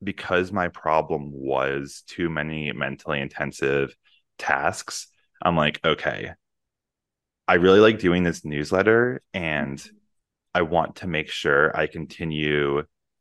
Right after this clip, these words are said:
to do a good job with it." So I, while I have to prioritize my actual work and, like, my deadlines and, like, my main P M activities, on the flip side, I don't want the quality of this newsletter to suffer, because I want it to be, like,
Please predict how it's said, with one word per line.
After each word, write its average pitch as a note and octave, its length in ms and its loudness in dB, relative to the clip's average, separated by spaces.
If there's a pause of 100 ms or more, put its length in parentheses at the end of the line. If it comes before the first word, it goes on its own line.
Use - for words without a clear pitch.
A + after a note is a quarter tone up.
to A2 80 -4
do G#2 160 4
a F2 60 4
good E2+ 180 2
job F#2+ 260 4
with C#2+ 140 0
it." C2+ 200 -4
So D#2 280 -2
I, F#2 200 -4 (600)
while G2 260 4
I F#2 100 6
have F#2 320 -2
to A2+ 100 -2
prioritize G2+ 1000 0
my D#2 180 -4
actual C#2+ 600 -4
work C2+ 300 -2 (100)
and, D2 140 -10
like, C2 180 -14
my C#2 120 -6
deadlines C#2 520 -6
and, C#2+ 120 -12
like, C2+ 160 -10
my C#2+ 180 -6
main C#2+ 420 -14
P - 220 -10
M D2 120 -6
activities, F2 800 -6 (400)
on F2+ 140 2
the D#2 80 0
flip - 260 0
side, C#2+ 500 0 (400)
I G2 100 4
don't G#2+ 180 4
want F2+ 180 0
the F#2 80 -8
quality D#2 640 -2
of C#2+ 120 -8
this C#2+ 240 -8
newsletter B1+ 460 -6
to - 140 -18
suffer, C2+ 640 0
because C#2+ 640 -4 (320)
I G2 100 4
want F#2 240 2
it E2+ 100 -6
to F2 60 -16
be, E2 180 -2
like, C#2+ 360 0